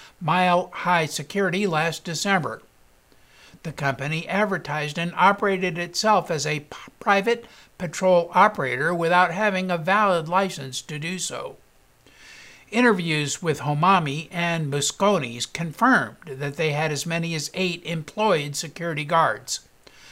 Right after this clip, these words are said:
but did not have workers' comp insurance,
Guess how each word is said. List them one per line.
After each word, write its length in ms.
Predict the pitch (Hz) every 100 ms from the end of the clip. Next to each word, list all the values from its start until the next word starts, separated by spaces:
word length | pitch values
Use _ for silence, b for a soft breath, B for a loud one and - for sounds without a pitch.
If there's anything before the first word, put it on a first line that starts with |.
| B -
but 320 | 175 208 - B B
did 160 | 151 143
not 320 | 175 226 226
have 520 | - 247 202 143 127
workers' 400 | 131 127 151 139
comp 300 | - 147 139
insurance, 680 | 131 - 156 135 123 143 -